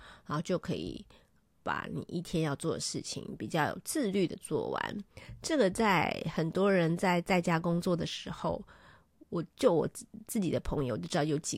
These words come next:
个都有在实行这个番茄钟工作法。这个唐凤在他的工作，我怎么工作这部分，他有分享。他其实分享了蛮多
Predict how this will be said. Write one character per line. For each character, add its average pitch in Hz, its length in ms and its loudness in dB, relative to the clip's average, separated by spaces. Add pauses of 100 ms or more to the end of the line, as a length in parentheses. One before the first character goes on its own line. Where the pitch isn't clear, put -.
个 90 140 -4
都 160 140 -2
有 127 100 0
在 143 160 -2
实 - 240 -4
行 - 200 -8
这 - 120 -8
个 117 120 -6
番 160 220 -2
茄 139 200 -4
钟 - 200 -6
工 - 220 -6
作 120 160 -6
法。 - 200 -14 (600)
这 262 100 0
个 254 60 6
唐 165 200 -2
凤 202 160 2
在 190 120 0
他 170 120 0
的 170 120 -4
工 226 280 0
作， 220 220 0 (300)
我 185 100 2
怎 196 100 -4
么 156 120 2
工 175 180 2
作 165 180 0
这 156 140 -2
部 - 140 -10
分， - 280 -6 (300)
他 196 140 -2
有 - 100 -2
分 - 260 -10
享。 - 160 -12
他 247 120 2
其 311 120 6
实 269 140 6
分 277 180 6
享 - 160 4
了 160 80 2
蛮 160 280 2
多 202 520 6